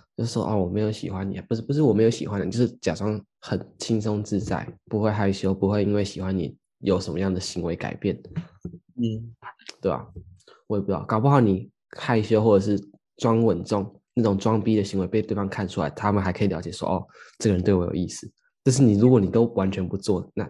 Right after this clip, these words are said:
Speaker 1: 那这样子对方怎么看？所以，所以你如果表现得很正常，或是跟正常一模一样，你做到了，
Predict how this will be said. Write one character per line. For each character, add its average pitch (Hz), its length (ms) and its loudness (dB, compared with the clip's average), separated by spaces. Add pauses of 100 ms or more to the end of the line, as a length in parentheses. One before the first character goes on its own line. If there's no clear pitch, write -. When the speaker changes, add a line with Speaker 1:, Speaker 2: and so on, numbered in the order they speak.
(120)
Speaker 1:
那 113 120 -6
这 110 120 -4
样 110 120 0
子 101 60 -4
对 101 120 2
方 98 160 -2
怎 95 80 -4
么 73 80 -6
看？ - 240 -8 (200)
所 123 120 4
以， - 180 -2
所 - 160 4
以 139 60 8
你 107 200 4
如 117 120 4
果 120 80 4
表 - 240 -2
现 120 140 2
得 110 60 4
很 92 180 -4
正 107 180 2
常， 90 180 -8
或 104 80 -4
是 98 140 -8 (100)
跟 113 160 4
正 120 140 6
常 90 260 -2
一 131 60 6
模 95 240 4
一 92 40 2
样， 101 180 0 (560)
你 107 160 0
做 110 260 4
到 104 180 -2
了， - 160 -8